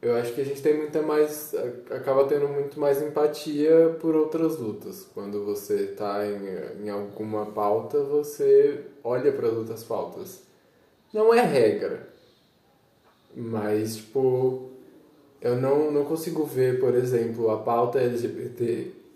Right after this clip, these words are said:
<clears throat> a pauta L G B T, L-, L G B T Q I A mais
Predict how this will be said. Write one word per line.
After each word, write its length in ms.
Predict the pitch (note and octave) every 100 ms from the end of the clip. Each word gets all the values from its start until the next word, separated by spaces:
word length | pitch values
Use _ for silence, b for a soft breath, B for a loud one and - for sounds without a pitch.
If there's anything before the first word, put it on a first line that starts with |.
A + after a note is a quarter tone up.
| -
<clears throat> 1080 | - - - _ _ _ _ _ - _ -
a 80 |
pauta 300 | - B2+ C3
L 100 | C#3
G 100 | C3+
B 160 | C3+ C3
T, 460 | - B2 A#2 - - - - _ _ _ _ _ _ _ _ _ -
L-, 300 | C3+ D3 -
L 200 | C3 C#3+
G 100 | D3+
B 120 | C#3 C3+
T 160 | C#3
Q 100 | C3+
I 380 | D#3+ D3 C3+ C3
A 220 | B2 A#2+ A#2+
mais 920 | A2+ A2 A2+ A2 G#2+ G#2 - - -